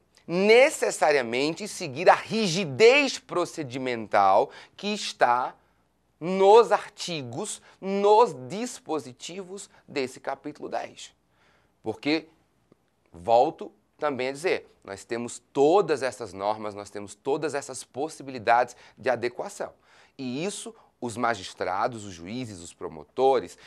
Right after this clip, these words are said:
os advogados, os defensores públicos que estão envolvidos, né, nessa questão, vão fazer o melhor possível pra adequar procedimentalmente, respeitadas, claro, as regras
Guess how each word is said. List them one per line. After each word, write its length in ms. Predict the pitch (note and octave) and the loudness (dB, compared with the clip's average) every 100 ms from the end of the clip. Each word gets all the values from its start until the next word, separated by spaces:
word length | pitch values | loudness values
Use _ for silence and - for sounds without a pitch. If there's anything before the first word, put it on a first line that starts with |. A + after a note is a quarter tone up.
| - | -20
os 80 | D#2 | -12
advogados, 760 | F2+ F2 D#2+ D2+ F#2 B2+ A2+ F2 | -12 -10 -14 -4 2 4 4 -2
os 40 | |
defensores 540 | F#2+ F#2 F2 - F2+ - | -10 -10 -14 -12 -12 -12
públicos 380 | C3 A#2+ B2+ - - - | -12 -12 -14 -18 -20 -16
que 80 | B2 | -12
estão 500 | - - A3+ C4 F3+ | -6 2 4 4 2
envolvidos, 1080 | B2 A2+ G2+ F2+ D#3 F#3+ A2 G#2 - - _ _ _ _ _ _ | -2 -2 -2 -8 -8 -8 -8 -12 -14 -20 _ _ _ _ _ _
né, 300 | F#2+ D3+ G3 - _ - | 0 2 2 -2 _ -12
nessa 400 | A#2 D#3 G3+ B2+ | 0 2 2 0
questão, 640 | G#2 F#2+ - F3+ A3 C#3+ - _ _ _ - - | -12 -12 2 4 4 2 -10 _ _ _ -20 -16
vão 560 | A2+ E3 D#3 D3 G3 - _ - | 4 6 8 6 2 -6 _ 0
fazer 280 | B2 B2 C3+ | 0 2 0
o 60 | |
melhor 520 | C#3 B2+ A#2+ E3+ A#3+ | 2 -2 6 8 8
possível 680 | - C4 - D3+ A#2 C#3 D#3 - - _ | 4 -12 -10 -8 -2 0 0 -2 -20 _
pra 360 | C#3+ A#2+ A#2+ - | 6 6 6 0
adequar 1040 | B2+ A#2+ B2+ B2+ _ D#3+ F3+ G#3 D3+ - _ | -8 -4 -4 -6 _ 6 6 6 0 -10 _
procedimentalmente, 1300 | A#2+ A2 - F2+ F#2+ F2+ E2+ A#2 B2 G2 A#2 - - - _ | -4 -4 -4 -10 -8 -8 0 0 0 -6 -10 -14 -20 -20 _
respeitadas, 1300 | A2+ C3+ - - C#3 G#2+ C#3 C#3 C3+ G#2+ F2 E2+ - | -8 -6 -4 -2 -2 0 6 8 8 4 -2 -12 -6
claro, 580 | A2 A2 G2 D#2 C#2+ _ _ _ _ | 0 0 0 -2 -8 _ _ _ _
as 220 | - B2 - | 2 2 2
regras 580 | A#2+ G#2+ G2 F#2+ - | 0 0 -2 -6 -10